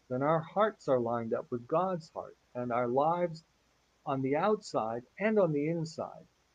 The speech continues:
show the world what God's like. If you're a disciple of Jesus, then, um, then that should be true of you. It should be true of me. And, and it can be more and more true as we allow God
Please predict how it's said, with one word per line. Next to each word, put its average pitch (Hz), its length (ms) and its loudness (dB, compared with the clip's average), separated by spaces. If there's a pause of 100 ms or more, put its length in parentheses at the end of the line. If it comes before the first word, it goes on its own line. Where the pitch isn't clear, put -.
(600)
show 143 200 2
the 147 120 0
world 120 200 0
what 139 140 -2
God's 131 340 -8
like. 175 220 -10 (1900)
If 123 140 -8
you're 139 120 4
a 127 60 0
disciple 170 540 -4
of 143 160 -6
Jesus, - 640 -12
then, 120 400 -4 (720)
um, 107 320 -4 (1040)
then 131 180 0
that 139 180 -2
should - 100 -14
be 139 80 -4
true 135 280 -2
of 113 100 -2
you. - 160 -12 (640)
It 107 100 -20
should 113 140 -20
be 117 80 -6
true 120 240 0
of 107 100 -10
me. 98 140 -10 (1080)
And, 135 240 -2 (560)
and 147 160 -4
it 156 100 -10
can 170 200 -2
be 190 120 -2
more 208 400 4
and 175 160 0
more 180 220 2
true 107 440 -2
as 123 140 -4
we 147 140 -2
allow 151 320 2
God 147 300 -2